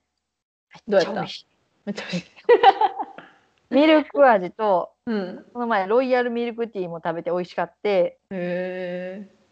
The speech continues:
Speaker 2: コーヒー味が今冷蔵庫にまだ残ってる。
Speaker 1: <laughs> そっ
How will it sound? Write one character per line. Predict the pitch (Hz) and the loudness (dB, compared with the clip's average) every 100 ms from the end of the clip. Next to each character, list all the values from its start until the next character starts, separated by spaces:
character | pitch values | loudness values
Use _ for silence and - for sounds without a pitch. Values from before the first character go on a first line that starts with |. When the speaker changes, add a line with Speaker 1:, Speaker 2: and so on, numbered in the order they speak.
| _ | _
Speaker 2:
コ | - 240 | -4 -2
ー | |
ヒ | - | 2
ー | 262 | 2
味 | 247 190 | 2 2
が | |
今 | 180 180 | -2 0
冷 | 180 | -2
蔵 | 190 185 | -2 -6
庫 | 175 | -8
に | 165 | -8
ま | 160 | -10
だ | 160 | -10
残 | 160 175 | -10 -12
っ | |
て | - 349 | -2 0
る。 | - | 2
Speaker 1:
<laughs> | 403 392 - 339 349 339 302 - 254 247 - - _ - 294 320 302 269 220 175 _ | 2 0 0 2 2 0 -4 -6 -6 -8 -8 -20 _ -16 -14 -12 -14 -14 -16 -20 _
そ | |
っ | 214 | -14